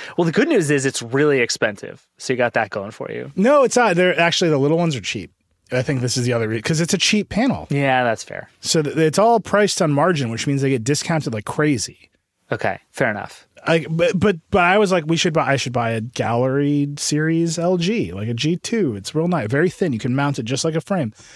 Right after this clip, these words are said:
Speaker 2: but it doesn't have the matte screen. Doesn't, you can't do the art mo-," I was like, "Crap, we'll buy this thing." And then I'm looking at it. I'm like, "Why did I buy it? Why? Why do I have a, a single backlight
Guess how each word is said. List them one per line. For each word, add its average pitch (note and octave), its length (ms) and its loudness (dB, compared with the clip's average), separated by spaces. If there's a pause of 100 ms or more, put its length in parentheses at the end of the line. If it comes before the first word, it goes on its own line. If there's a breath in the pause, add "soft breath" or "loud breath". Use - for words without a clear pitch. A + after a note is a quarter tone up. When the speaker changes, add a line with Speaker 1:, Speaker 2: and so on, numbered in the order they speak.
(140 loud breath)
Speaker 2:
but B2+ 120 -4
it - 40 -6
doesn't A#2+ 200 -2
have C#3 80 0
the D3 80 0
matte D#3 260 0
screen. D3+ 680 0
Doesn't, A#2 400 -4 (540 loud breath)
you G2+ 80 -10
can't C#3 260 -4
do D3 100 0
the C3+ 120 0
art C3+ 300 2
mo-," C#3+ 160 -2
I C3+ 120 -4
was C#3 80 -2
like, C3 160 -6
"Crap, C#3+ 360 -4
we'll C3+ 80 -2
buy C#3 180 2
this C3+ 140 -4
thing." C#3+ 120 -2
And C3+ 120 -4 (120)
then C3 100 -2
I'm C3+ 200 0
looking D3 220 0
at A#2+ 140 -2
it. G2 160 -6
I'm - 60 -12
like, A2+ 220 -10
"Why D3+ 120 -2
did C#3 100 -2
I A2 80 -2
buy D#3 200 -10
it? - 280 -20 (600 soft breath)
Why? C#3+ 340 0 (120)
Why F#3 180 4
do G#3 100 4
I F#3+ 60 4
have D#3+ 280 2
a, C#3+ 140 2 (580 soft breath)
a C3+ 80 -2
single F3+ 460 2
backlight C#3+ 600 0